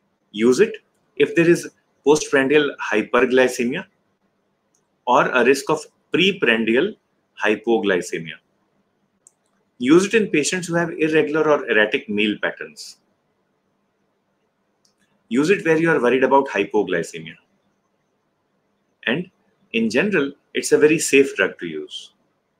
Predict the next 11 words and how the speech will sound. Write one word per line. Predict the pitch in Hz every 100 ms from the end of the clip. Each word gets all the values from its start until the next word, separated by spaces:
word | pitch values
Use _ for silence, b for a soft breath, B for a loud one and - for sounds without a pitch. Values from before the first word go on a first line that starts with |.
| _ _ _ _ _ -
It | 107
is, | 127 160 - -
we | 104 110 107 104 _ 110
mentioned | 107 110 135 123
initially, | 110 110 175 196
it's | 120 117
a |
little | 104 104 135
sister | 120 113 - 113
of | 107 - _ _ _ -
sulfonylureas. | - 110 - 107 98 90 85 143 - -